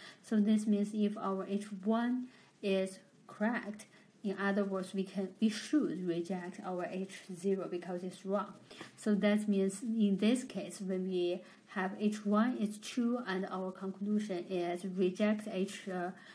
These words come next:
uh, zero, so this means everything is good. However, the other two case is very, uh, important error we make. So the first one is if our null hypothesis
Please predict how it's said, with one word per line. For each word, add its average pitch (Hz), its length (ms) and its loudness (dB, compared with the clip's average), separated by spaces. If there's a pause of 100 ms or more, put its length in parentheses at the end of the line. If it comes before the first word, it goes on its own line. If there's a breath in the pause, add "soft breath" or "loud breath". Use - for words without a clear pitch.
(220 loud breath)
uh, 190 280 -2
zero, 208 500 2
so 190 160 -2
this 214 340 0
means 180 320 2
everything 185 420 -2
is 165 100 -10
good. - 240 -16 (680 loud breath)
However, 226 460 2
the 185 200 -4
other 247 380 2
two 220 560 2
case 208 480 -4
is 190 240 -4
very, 190 800 0 (500 loud breath)
uh, 160 520 -2 (180)
important 196 720 0 (100)
error 185 440 0
we 170 200 -2
make. 185 480 -4 (240 loud breath)
So 208 280 4
the 208 140 4
first 254 340 0
one 196 220 2
is 185 200 -2 (100)
if 254 400 2
our 196 360 -2
null 220 280 4
hypothesis 190 1040 -4